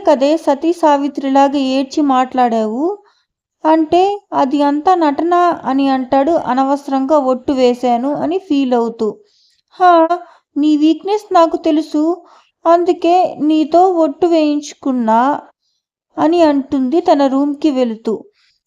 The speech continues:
జై కోపంగా కాలుని గోడకి తన్నుకుంటాడు.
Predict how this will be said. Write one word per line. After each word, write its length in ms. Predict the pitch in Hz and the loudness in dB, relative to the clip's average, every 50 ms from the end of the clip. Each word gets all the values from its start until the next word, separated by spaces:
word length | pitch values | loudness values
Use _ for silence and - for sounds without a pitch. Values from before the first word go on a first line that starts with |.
| _ - 269 | _ -8 -6
జై 300 | 240 294 311 339 370 370 | -2 0 0 2 2 0
కోపంగా 720 | 370 - 302 302 302 302 302 339 320 302 285 285 311 320 | 0 2 2 2 2 2 2 0 0 2 2 2 2 2
కాలుని 840 | 311 311 - 311 277 269 277 285 302 302 285 302 320 330 294 - - | 0 0 0 2 4 4 4 2 2 0 0 -2 -2 -4 -6 -8 -10
గోడకి 540 | 226 214 240 262 269 277 285 294 320 320 349 | -8 -4 0 2 2 2 2 2 0 0 -2
తన్నుకుంటాడు. 840 | - 294 262 254 262 269 - 269 247 226 226 240 233 226 214 214 214 | -2 -2 0 0 -2 -2 -2 -4 -4 -2 0 2 2 2 2 -2 -4